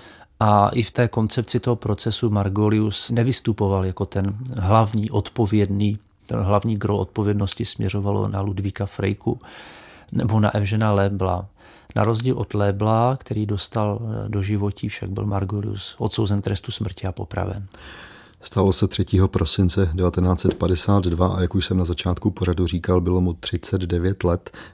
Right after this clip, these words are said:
Speaker 2: Byl tedy nejmladším z těch, na kterých byl trest smrti vykonán. Krátce před smrtí se s ním sešla také jeho manželka.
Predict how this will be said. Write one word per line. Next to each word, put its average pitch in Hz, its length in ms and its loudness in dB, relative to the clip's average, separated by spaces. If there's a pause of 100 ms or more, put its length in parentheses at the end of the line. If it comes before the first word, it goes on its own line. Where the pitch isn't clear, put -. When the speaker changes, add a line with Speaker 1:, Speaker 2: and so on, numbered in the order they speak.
Speaker 2:
Byl 92 140 0
tedy 95 260 2
nejmladším 90 920 0 (400)
z - 200 -6
těch, - 380 -6
na 85 120 -2
kterých 87 260 0
byl 87 140 2
trest - 280 -2
smrti 90 340 -4
vykonán. 87 540 2 (760)
Krátce 98 440 4
před - 260 -2
smrtí 104 480 2
se 101 320 4
s - 120 -4
ním 101 380 6
sešla 92 580 -2
také 90 500 0
jeho 87 200 0
manželka. 82 580 0